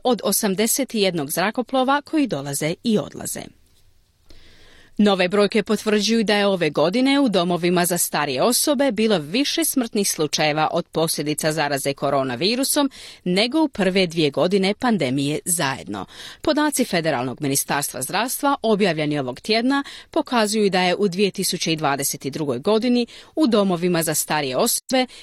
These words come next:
tisuću osamdeset osam osoba preminulo od posljedica zaraze koronavirusom. Do trideset prvog prosinca dvije tisuće dvadeset prve godine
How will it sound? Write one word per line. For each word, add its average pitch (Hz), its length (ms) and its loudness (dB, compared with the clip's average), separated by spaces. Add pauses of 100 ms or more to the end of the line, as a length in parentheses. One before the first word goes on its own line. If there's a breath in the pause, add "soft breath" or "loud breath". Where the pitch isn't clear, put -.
(140 loud breath)
tisuću 285 460 0 (140)
osamdeset 165 600 -2
osam 151 440 -2
osoba 254 580 0
preminulo 175 680 0
od 226 160 0
posljedica 127 600 -2
zaraze 196 480 0
koronavirusom. 139 1040 -2 (380 loud breath)
Do 294 80 0
trideset 240 560 0
prvog 165 280 -2
prosinca 240 560 0
dvije 175 220 0
tisuće 147 500 -2
dvadeset 139 580 -2
prve 123 240 -2
godine 254 480 0